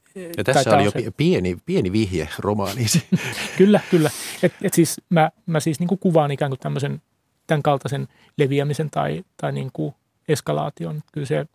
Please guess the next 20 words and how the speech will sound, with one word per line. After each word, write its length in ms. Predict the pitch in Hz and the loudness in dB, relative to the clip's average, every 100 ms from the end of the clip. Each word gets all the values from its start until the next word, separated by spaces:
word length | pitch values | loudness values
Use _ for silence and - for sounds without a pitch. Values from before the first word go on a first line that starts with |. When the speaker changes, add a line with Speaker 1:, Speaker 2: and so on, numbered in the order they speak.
| _ | _
Speaker 2:
se 140 | - | -6
on 40 | 147 | -4
mun 260 | 147 143 | -2 -4
mielestä 260 | 143 - 143 | -4 -4 -6
ihan 180 | 135 127 _ _ - - - - _ - | -6 -8 _ _ -20 -20 -20 -20 _ -2
olemassa 380 | 131 127 - 139 | -2 0 -2 -2
oleva 180 | 131 | -2
riski. 320 | 135 131 - - _ _ - - - - _ _ - | -4 -8 -12 -20 _ _ -16 -16 -16 -20 _ _ 0
Speaker 1:
Välitön 400 | 107 107 101 95 | 2 2 0 0
uhka 300 | 101 98 92 | -2 -2 -2
sijoittuu 360 | 98 82 - | 0 0 -2
tosiaan 300 | 85 90 90 | -4 0 0
suurelta 360 | 80 98 85 82 | 0 0 0 -2
osin 200 | 78 80 | -2 -2
Helsinkiin. 600 | 90 95 87 82 - 80 | 2 4 2 -4 -8 -8
Siinä 180 | 87 87 | -6 -4
kaikki 340 | 139 - 113 - | -4 -2 -6 0
kadut 340 | 117 104 95 | 2 2 -2
ja 60 | 95 | -4
kaikki 440 | 104 95 - - | 0 0 -2 -4